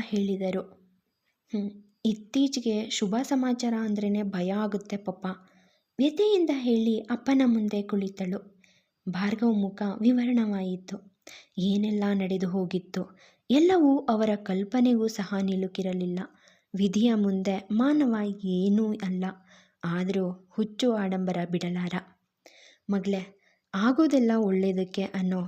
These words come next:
ಶ್ರೀಕೃಷ್ಣರ ವಾಣಿ ಕೇಳಿಲ್ವಾ ನೀನು?" ಮಗಳ ಕೈಯೊದುಮಿ ಹೇಳಿದರು. ಗಂಧದ ಮರದ ಕೆತ್ತನೆಯಲ್ಲಿ ರಾಧೆಯ ಜೊತೆಗೆ ಕೊಳಲನ್ನೂದುತ್ತಾ ಸರಸದಲ್ಲಿ ಮುಳುಗಿದ್ದ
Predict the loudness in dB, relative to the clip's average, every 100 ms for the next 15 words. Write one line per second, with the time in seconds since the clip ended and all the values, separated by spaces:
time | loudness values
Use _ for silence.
0 | -6 -4 2 0 0 -2 2 2 2 0
1 | 0 -2 -4 2 4 6 6 4 0 0
2 | -2 -2 -4 -10 _ _ _ 2 4 6
3 | 6 4 0 2 2 2 0 0 0 0
4 | -2 -2 -4 -6 -10 _ _ _ _ _
5 | _ _ _ -6 2 4 6 6 6 4
6 | 4 2 2 0 0 0 2 0 0 0
7 | -2 0 2 2 2 2 2 0 -2 -2
8 | -2 -4 -2 0 0 2 2 2 -2 -6
9 | -6 -6 -6 -16 -16 -2 2 2 2 4
10 | 4 6 4 2 0 -2 -2